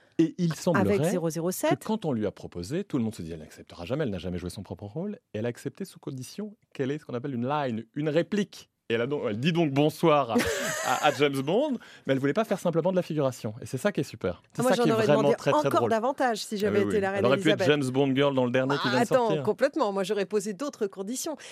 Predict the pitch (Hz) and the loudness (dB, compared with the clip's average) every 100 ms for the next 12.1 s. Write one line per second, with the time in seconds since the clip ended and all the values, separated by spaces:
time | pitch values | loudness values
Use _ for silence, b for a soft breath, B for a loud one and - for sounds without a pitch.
0 | B 220 262 - 311 311 233 214 190 214 | B 0 0 0 0 2 2 0 2 0
1 | - 254 247 233 220 226 190 170 170 - | 2 0 2 2 2 0 0 -4 -6 -6
2 | 339 359 202 185 - - 214 - 208 214 | -4 -2 -4 -8 -10 -8 -8 -6 -8 -10
3 | - 202 262 339 208 220 - 240 - 233 | -14 -10 -6 -6 -6 -8 -6 -6 -6 -6
4 | 214 - 208 233 254 254 240 240 _ - | -6 -6 -8 -6 -6 -8 -10 -12 _ -4
5 | 403 392 269 254 226 202 175 - 135 - | -4 -4 -8 -6 -4 -4 -6 -8 -10 -8
6 | 233 302 180 B B B - 175 165 151 | -8 -4 -4 B B B -6 -4 -4 -6
7 | 160 160 170 175 196 370 233 180 185 - | -6 -6 -4 -6 -4 -4 -4 -6 -6 -6
8 | - 202 180 180 160 269 349 180 B B | -6 -6 -8 -8 -6 -4 -4 -8 B B
9 | B 190 185 185 175 170 92 170 - 220 | B -4 -2 -2 -4 -6 -8 -10 -6 -8
10 | 175 - 135 110 107 - 254 - 277 262 | -8 -12 -14 -18 -20 -6 -6 -4 -4 -4
11 | 247 277 262 240 - 320 302 233 185 214 | -4 -8 -4 -6 -4 -4 0 -2 -2 -4